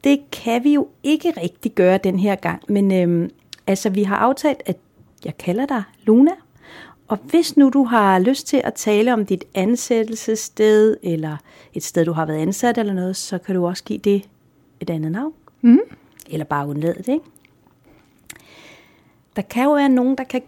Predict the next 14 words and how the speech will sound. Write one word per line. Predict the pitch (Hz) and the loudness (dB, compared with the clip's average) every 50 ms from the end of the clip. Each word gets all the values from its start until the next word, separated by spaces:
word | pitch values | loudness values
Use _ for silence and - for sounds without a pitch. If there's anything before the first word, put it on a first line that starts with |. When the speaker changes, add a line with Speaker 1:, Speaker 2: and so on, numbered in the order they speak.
| _ | _
Speaker 1:
genkende | - 233 226 247 247 - - 269 - - 240 240 | 0 0 0 0 -2 -2 -4 -4 -2 -2 -4 -2
din | 240 233 220 214 | -2 -2 -2 -2
stemme. | - - - 226 208 196 208 214 226 247 240 - _ _ _ _ _ _ - - - | -4 0 2 4 4 4 4 2 2 0 0 -4 _ _ _ _ _ _ -20 -6 -2
Speaker 2:
Ja. | 214 170 165 - - _ _ _ - | -2 -2 -2 -4 -10 _ _ _ -12
Speaker 1:
Ja. | 226 190 180 175 - - _ _ _ _ _ - | -12 -10 -12 -12 -14 -18 _ _ _ _ _ -8
Er | 214 | -4
du | 208 | -2
okay | 220 226 226 - - 247 | -2 -2 -2 0 0 0
med | 240 240 240 | 0 0 2
det? | 226 240 240 - - _ | 2 0 0 0 -2 _
Speaker 2:
Ja, | 220 196 180 180 175 - | 2 4 4 2 0 -2
det | 185 | -6
er | 185 | -6
fint. | - - 165 190 190 - | -4 -4 -6 -6 -8 -12